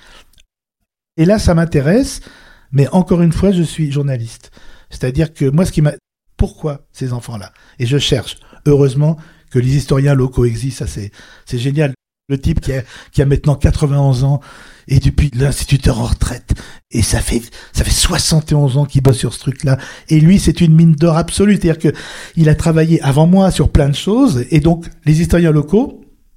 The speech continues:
et la presse parisienne qui va pas tarder à arriver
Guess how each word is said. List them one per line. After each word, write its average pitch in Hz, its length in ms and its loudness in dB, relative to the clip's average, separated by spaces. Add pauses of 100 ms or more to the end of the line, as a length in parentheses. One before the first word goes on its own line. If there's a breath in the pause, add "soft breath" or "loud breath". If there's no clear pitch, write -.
(640)
et 127 60 -4
la 104 120 -4
presse - 240 -2
parisienne 113 460 -2 (200 loud breath)
qui 113 120 -6
va 104 100 -2
pas 110 140 -4
tarder 107 320 -2
à 101 60 -4
arriver 107 380 -6